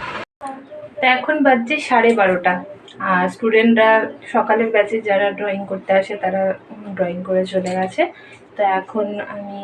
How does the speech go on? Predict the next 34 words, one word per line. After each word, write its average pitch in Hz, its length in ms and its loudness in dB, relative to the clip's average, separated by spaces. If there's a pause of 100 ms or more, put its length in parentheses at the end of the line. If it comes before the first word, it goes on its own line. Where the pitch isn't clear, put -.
আহ, - 840 -12 (120)
ভাবলাম 202 420 0
যে - 140 -6
একটু - 180 -8 (540)
টক 208 160 4 (100)
ডাল 196 160 4 (120)
করি। 202 160 0 (100)
ওই 196 120 -6
বেলা 190 240 0
তো 214 140 -8
মাছের 190 380 -6
ঝাল 196 220 0 (140)
আর, 190 100 2
আহ, - 840 -6
আলু 185 220 -2
পোস্ত 190 240 -8 (200)
ঝিঙে 190 280 -4
দিয়ে 202 220 0
করেছিলাম, 196 420 0 (120)
কিন্তু 233 220 0 (100)
একটু - 140 -14 (120)
ডাল 185 160 2 (100)
না 190 100 -6
হলে 208 160 -10 (100)
ঠিক 226 100 -6 (100)
খাওয়াটা 175 400 0
যায় 180 200 0
না, 202 140 -10
সেই 196 180 -14
জন্য 190 140 -4 (100)
একটু - 140 -12 (440)
টক 190 260 -2
ডাল 185 120 0 (140)
করব। 190 200 0